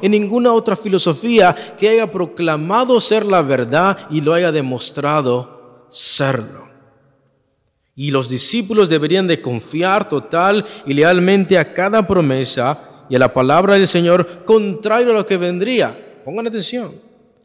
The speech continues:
Cristo le está diciendo esto cuando Cristo se va a marchar, ¿sí o no?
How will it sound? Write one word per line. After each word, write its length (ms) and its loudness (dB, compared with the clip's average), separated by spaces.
Cristo 400 2
le 80 2
está 180 0
diciendo 540 2
esto 280 -2
cuando 300 -2
Cristo 400 -2
se 120 -2
va 100 2
a 40 2
marchar, 400 -2
¿sí 160 -6
o 120 -4
no? 180 -16